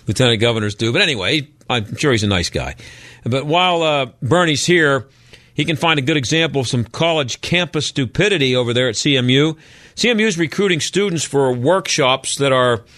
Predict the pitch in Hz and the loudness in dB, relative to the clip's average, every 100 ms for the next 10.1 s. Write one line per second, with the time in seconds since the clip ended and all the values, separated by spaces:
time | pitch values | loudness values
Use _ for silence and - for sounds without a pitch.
0 | - - - - 165 170 170 - 147 147 | -20 -20 -16 -4 0 2 2 0 0 0
1 | 135 160 151 139 127 127 127 131 117 113 | 2 0 0 0 2 2 0 0 0 0
2 | - 117 107 107 104 110 - 143 120 - | 0 0 2 2 0 -4 2 2 2 -2
3 | - - - - 117 113 107 - 139 165 | -20 -20 -20 -4 0 2 0 -2 0 0
4 | 160 - 165 156 - 139 - 117 98 131 | 0 0 2 2 0 -2 -2 -4 -2 0
5 | 127 87 - - - - _ _ - - | 2 0 -4 -8 -10 -14 _ _ -20 -20
6 | - - - 104 107 113 107 156 160 170 | -20 -20 -6 -2 0 0 2 2 2 2
7 | 160 143 135 - 151 139 143 123 156 139 | 2 0 -4 -2 -2 -2 -4 -4 -2 -2
8 | 107 95 131 165 190 185 - - 165 - | -2 -2 0 0 0 -4 -6 -2 -2 -2
9 | 165 151 - 120 - 165 147 139 143 147 | -4 -2 -2 -4 0 2 2 2 2 2